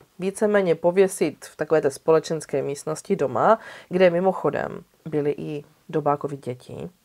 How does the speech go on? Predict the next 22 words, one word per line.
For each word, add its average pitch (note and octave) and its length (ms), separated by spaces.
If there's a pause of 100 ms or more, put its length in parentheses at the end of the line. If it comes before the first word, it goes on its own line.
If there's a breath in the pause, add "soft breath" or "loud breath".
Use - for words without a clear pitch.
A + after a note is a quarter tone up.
(600 loud breath)
Nakonec F#3+ 760 (100)
se - 260
rozhodli, E3+ 760 (120)
právě C3 280
i D#3 60
po D3+ 120
domluvě C#3+ 300
s - 40
tou C3+ 120
manželkou, F3 680
že E3 100
ho D#3+ 100
spíše E3 340
přesunou D#3 440
opět C#3+ 500 (180)
do D3 180
komory, F#3+ 640
do C#3 120
další D#3 300
místnosti F3 720 (340 loud breath)
a A#3+ 100
opět F3+ 500